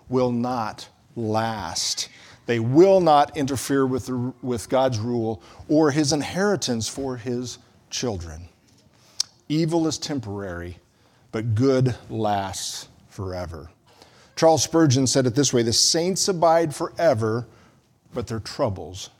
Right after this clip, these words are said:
do not." Amen. The wicked are being broken. They will no longer rule over that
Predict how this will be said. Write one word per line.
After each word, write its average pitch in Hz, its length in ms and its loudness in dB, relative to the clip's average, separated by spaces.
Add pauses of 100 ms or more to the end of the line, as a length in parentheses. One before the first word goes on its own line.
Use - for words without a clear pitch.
(140)
do 107 180 -6
not." 98 540 -10 (680)
Amen. 104 400 -8 (1300)
The 110 80 -2
wicked 156 580 2
are 127 120 2
being 123 680 0
broken. 107 600 -2 (640)
They 127 140 2
will 147 500 6
no 139 220 2
longer 147 420 2
rule 131 420 4
over 123 440 2
that 117 340 2